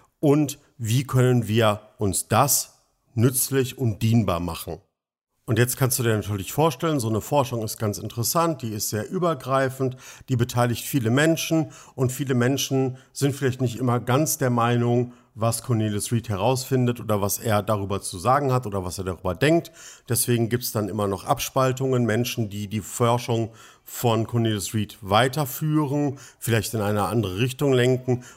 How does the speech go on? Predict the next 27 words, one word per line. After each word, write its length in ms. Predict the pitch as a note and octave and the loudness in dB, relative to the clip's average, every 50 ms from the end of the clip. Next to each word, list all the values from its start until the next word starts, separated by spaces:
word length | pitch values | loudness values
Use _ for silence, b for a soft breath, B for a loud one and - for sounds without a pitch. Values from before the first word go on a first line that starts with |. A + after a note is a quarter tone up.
| B | B
und 140 | B B2 A#2 | B -2 0
es 140 | B2 - - | 0 -2 -2
entstehen 560 | A#2+ A2 - - - B2 A#2+ B2+ C3 B2 B2+ B B B B - | -2 -2 -2 0 2 4 4 4 2 0 -4 B B B B -4
mehrere 800 | G2+ F#2 G2+ B2 D3 D#3+ D3 C#3 C3+ B2+ A2+ A2 A2 G2 F2 F#2 | -2 0 2 2 2 2 0 0 0 0 0 0 0 0 0 -2
Richtungen 640 | A2 G#2+ - - - A#2+ A2 A2 G#2 G#2 G#2 G#2 - B B B B - | -2 -4 -4 -2 -2 0 0 2 2 0 0 -2 -4 B B B B 0
der 140 | A2+ C3 C3 | 0 2 2
funktionalen 800 | B2+ - - A#2 A2 - - - A#2 G#2 F#2+ F2+ F2+ F#2 F#2+ G2 | 0 -2 -2 -2 -2 -2 -2 0 0 0 0 0 -2 -2 -2 -4
Stimmbildung. 720 | - - A2 F#2+ F#2 D#2+ F2 E2 E2 D#2+ F2 E2 E2 D#2+ - _ _ _ _ _ _ _ _ _ _ _ _ | -2 0 2 2 2 2 2 0 0 0 -2 -4 -4 -6 -12 _ _ _ _ _ _ _ _ _ _ _ _
Um 140 | - B2 A2 | 0 2 2
jetzt 220 | G#2+ G#2 - - B2 | 2 2 0 0 0
nur 140 | A2+ G#2 | 0 0
ein 160 | G2 F#2 - - | -2 -4 -6 -8
paar 360 | - - B2+ C3 D3 D#3 D3+ | -6 -2 2 2 4 4 2
der 420 | A#2+ A2 F#2+ G2 G2 F2+ E2+ - _ _ _ _ - - | 2 0 0 0 -2 -2 -4 -8 _ _ _ _ -8 -8
bekannteren 640 | G#2+ - - - A#2+ C#3+ C#3+ D#3 D3 B2+ B2 A#2 - | -8 -6 -4 -2 -2 0 0 -2 0 0 0 0 0
zu 140 | - B2 | 0 -2
nennen. 480 | A#2 A2+ G#2+ G#2+ G#2+ G#2+ A2 G#2+ - B B B B B B | 0 0 0 0 0 0 -2 -2 -4 B B B B B B
Da 140 | B G2+ D#2+ | B -2 0
wäre 120 | F#2+ G2 | 0 0
zum 160 | - - A2 G2+ | 0 0 0 0
Beispiel 300 | F#2+ F#2 - - G#2 F#2+ | 0 0 0 -2 -6 -6
Friedrich 380 | - - A2 F#2+ G2 G2 - - - | -6 -4 -6 -4 -4 -4 -6 -4 -6
Hussler 320 | E3 B2 - D#3+ D3+ C3+ | -4 -4 0 0 0 0
gewesen, 720 | A#2+ B2+ A#2 A#2+ A#2 A#2 A#2+ G#2+ G2 A2 G#2+ A2 A2+ A2 B B B B B B B B B B - | 0 -2 -2 -2 0 0 0 -2 0 0 0 0 -2 -4 B B B B B B B B B B -2
ähm, 400 | - A2 G2+ F#2+ F#2 F2+ F2 E2+ - _ - - | 0 2 2 2 0 -2 -4 -8 -12 _ -8 -2
Eugen 240 | - B2+ A#2 G#2+ G#2+ | 2 2 2 2 2
Rabine, 840 | F#2+ F2+ F2 E2+ A2 C#3+ D#3+ D#3+ D3 C3 B2+ B2 B2 A#2+ A#2 A#2+ | 0 -2 -4 -4 -4 -2 0 2 4 4 6 6 4 2 0 -2